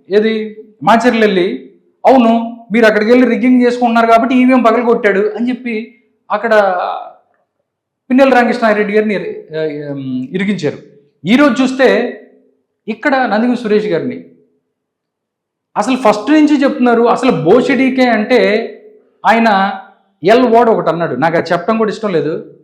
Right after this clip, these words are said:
అని చెప్పి. అసలు ఏ, ఏ దేంట్లో ఉంది, ఏ డిక్షనరీలో ఉంది, ఏ శబ్ద రత్నాకరంలో ఉంది, ఇది ఎక్కడ కనుక్కున్నారు బోషడీకే అంటే అని మీకు ఎవరు చెప్పారు? ఆయన చెప్పాడు అక్కడ.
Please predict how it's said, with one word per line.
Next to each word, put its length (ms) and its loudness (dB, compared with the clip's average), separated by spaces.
అని 120 0
చెప్పి. 460 -6
అసలు 220 0
ఏ, 580 0
ఏ 400 2
దేంట్లో 360 4
ఉంది, 440 -2
ఏ 160 0
డిక్షనరీలో 600 0
ఉంది, 640 -4
ఏ 120 4
శబ్ద 320 -2
రత్నాకరంలో 680 0
ఉంది, 240 -2
ఇది 420 -6
ఎక్కడ 240 0
కనుక్కున్నారు 800 0
బోషడీకే 680 2
అంటే 640 -2
అని 220 0
మీకు 200 0
ఎవరు 160 2
చెప్పారు? 640 -4
ఆయన 120 -2
చెప్పాడు 340 0
అక్కడ. 360 0